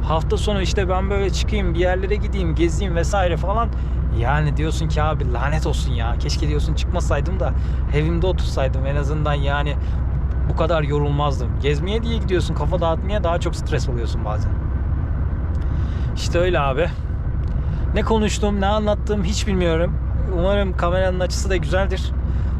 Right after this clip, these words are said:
Umarım güzel bir video olmuştur. Ben karşıya geçtim. İzlediğiniz için çok teşekkür ediyorum. Sağ olun.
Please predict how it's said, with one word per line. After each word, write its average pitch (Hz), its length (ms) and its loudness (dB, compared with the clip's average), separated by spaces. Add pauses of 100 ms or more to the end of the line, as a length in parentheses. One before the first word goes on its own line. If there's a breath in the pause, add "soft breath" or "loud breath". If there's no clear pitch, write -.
Umarım 180 280 2
güzel 165 300 2
bir 180 60 -2
video 180 240 2
olmuştur. - 520 2 (600 loud breath)
Ben 170 140 0
karşıya 175 360 0
geçtim. 185 360 0 (200)
İzlediğiniz 180 520 0
için 175 160 0
çok 185 220 0
teşekkür - 380 0
ediyorum. 160 360 0
Sağ 151 240 0
olun. 170 200 -2